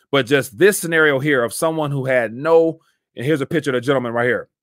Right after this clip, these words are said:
with ha-, someone who had no prior travel experience, nothing like that. He's no longer here. And see, sixty-nine years old,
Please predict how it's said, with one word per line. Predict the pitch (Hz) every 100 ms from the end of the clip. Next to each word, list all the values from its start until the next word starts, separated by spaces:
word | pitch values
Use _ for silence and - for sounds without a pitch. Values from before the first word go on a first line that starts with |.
| _ _ -
with | 117 120
ha-, | 139 139
someone | - 175 160
who | 147
had | 143 123
no | 147 170 175 170 143
prior | - 151 151 147
travel | 151 - 143 139 135
experience, | 131 - 131 127
nothing | 123
like | 123 -
that. | 117 113 - _ _ _ _ -
He's | 185 160
no | 165
longer | 151 143 123
here. | 120 82 - _ -
And | 127
see, | 131
sixty-nine | 113 185 185 165 156
years | 151 135
old, | 139 135 143